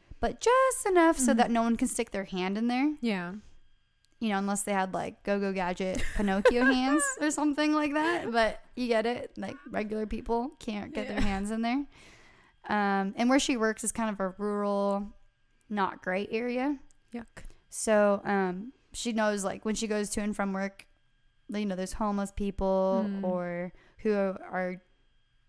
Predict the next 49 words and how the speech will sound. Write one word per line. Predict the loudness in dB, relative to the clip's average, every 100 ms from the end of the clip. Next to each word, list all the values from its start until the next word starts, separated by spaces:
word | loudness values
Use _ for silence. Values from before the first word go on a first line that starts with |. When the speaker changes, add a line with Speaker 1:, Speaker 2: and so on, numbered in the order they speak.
| _ _ -16
Speaker 1:
j-, | -12 -8 -4
you | -4
know, | -6 -10 _ -6
get | -4
in |
trouble | -4 -2 0 0
a |
lot | 0 -2 -4 -6
in |
that | -4 -2
area | -4 -4
Speaker 2:
Yeah. | -6
Speaker 1:
specifically. | -6 -4 -2 -2 -2 -2 -4 _ _ -20 -20 -20 -20 -16
She's | -6 -2 0 0
in | 0
her | 2 2
car, | 4 6 6 2
kinda, | -2 -2
like, | -2 -4
taking | -6 -4 -4
a | -2
little, | 0 0 -2 -4 -10 -20 -20 _ -6
uh, | -6
you | -4
know, | -8
clo-, | -6 -6 -8 -16
sh-, | -16 -14 -10
what | -8
is | -8
that? | -8
Shut | -4 -2
eye? | -2 -6 -14 -20 -20 -2
I | 0
was |
gonna | 2 2
say | 0
closed | 0 0 0 0
eye. | 0 2 2 2 -2 -12 -10
<laughs> | -8 -6 -8 -10 -12
Speaker 2:
You | -4
know, | 0 0
a |
little | 0 -2
closed | -4 -4 -4 -2
Speaker 1:
A | 4
Speaker 2:
eye. | 6 6
Speaker 1:
little | 4 0 -2
shut | -8 -10 -4 0 2
eye. | 2 0